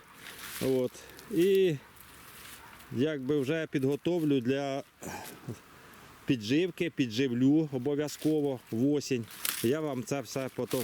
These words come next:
покажу, як при-, дойде, е, время до мотоблока. Я вам покажу,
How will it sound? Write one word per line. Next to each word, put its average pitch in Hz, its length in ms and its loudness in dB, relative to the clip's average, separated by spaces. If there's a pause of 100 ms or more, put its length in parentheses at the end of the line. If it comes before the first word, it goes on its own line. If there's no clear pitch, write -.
(240)
покажу, 135 600 0
як 117 200 2
при-, 131 240 -2
дойде, 123 580 0 (280)
е, 104 340 -2
время 131 460 -4
до 131 340 0
мотоблока. 104 720 -2
Я 120 180 -2
вам 131 140 -4
покажу, 107 460 -6